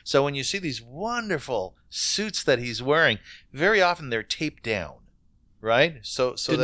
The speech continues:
Speaker 1: that,
Speaker 2: know.
Speaker 1: yeah, they're taped down so that they don't bunch up around his shoulders or around his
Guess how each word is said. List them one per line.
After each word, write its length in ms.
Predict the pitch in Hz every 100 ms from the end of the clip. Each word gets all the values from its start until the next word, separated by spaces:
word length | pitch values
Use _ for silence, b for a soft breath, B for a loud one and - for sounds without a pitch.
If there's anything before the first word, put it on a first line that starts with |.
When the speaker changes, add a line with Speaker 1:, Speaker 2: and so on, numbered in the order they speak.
| 160
Speaker 1:
that, 60 |
Speaker 2:
know. 120 | 135 -
Speaker 1:
yeah, 220 | 135 107
they're 120 | 104
taped 320 | - 180 180
down 440 | 127 123 113 147 220 B B -
so 200 | 135 127
that 180 | 123
they 100 | 127
don't 260 | 127 127 107
bunch 280 | 143 127 -
up 220 | 113 -
around 220 | 90 92
his 80 | 87
shoulders 440 | - 147 143 117 101
or 220 | 90 85
around 260 | 101 95 90
his 200 | 92